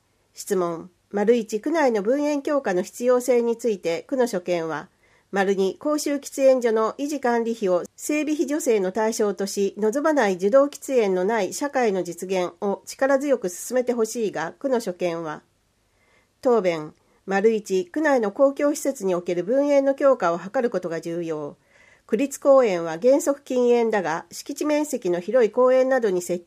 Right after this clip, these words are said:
置している喫煙所は、施設の改善を検討。丸二、維持管理費の助成は必要と認識。他自治体の事例を参考に、助成の内容や補助率について検討。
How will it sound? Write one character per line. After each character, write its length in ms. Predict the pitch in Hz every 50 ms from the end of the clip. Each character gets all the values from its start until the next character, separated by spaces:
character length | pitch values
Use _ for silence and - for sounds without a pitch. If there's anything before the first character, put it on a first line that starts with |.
| -
置 40 | 233
し 80 | 226 -
て 180 | - 240 220
い 60 | 214 208
る 100 | 214 208
喫 220 | - - - 226
煙 220 | 220 214 202 190
所 100 | 180 185
は、 200 | 170 170 175 175 - _ - - _ _
施 100 | - -
設 220 | 285 302 - 240
の 120 | 240 208
改 240 | - 208 202 196 196
善 220 | 185 196 190 190 185
を 60 | 180
検 300 | 180 202 180 175 170 170
討。 360 | - 156 165 160 151 147 - _ _ _ _ _ _ _ _ _ _ _ _ _ -
丸 280 | 190 202 196 180 190
二、 300 | 175 185 180 175 175 - _ _ -
維 60 | 214
持 120 | 208 269 285
管 240 | - 311 302 294
理 100 | 285 302
費 120 | 294 302 269
の 80 | 208
助 160 | 190 170 175 190
成 260 | - 202 196 190 180
は 100 | 180 185
必 240 | 196 - - - 247
要 180 | 254 240 240 233
と 100 | - 214
認 220 | 208 202 202 202
識。 400 | 202 - - - 165 160 - - _ _ _ _ _ _ _ _ _ _ _ _ _ _
他 240 | _ 349 320 302 285
自 160 | - 233 220
治 140 | 202 - -
体 220 | - 240 233 226 226
の 100 | 226 214
事 120 | 196 214
例 220 | 208 240 247 247
を 80 | 240 233
参 280 | 233 - 233 214 214 208
考 240 | 214 208 202 202
に、 240 | 196 202 196 196 - -
助 140 | 190 214 214
成 220 | - 277 277 285
の 120 | 269 262 262
内 260 | 262 247 247 240 233
容 180 | 233 220 220
や 260 | 220 220 208 196 - -
補 100 | - 220
助 100 | 214 285
率 240 | 302 285 269 - 202
に 120 | 180 180 175
つ 140 | - 240
い 100 | 220 208
て 120 | 180 180 180
検 300 | - 180 180 175 175 175
討。 400 | - 170 165 165 151 143 -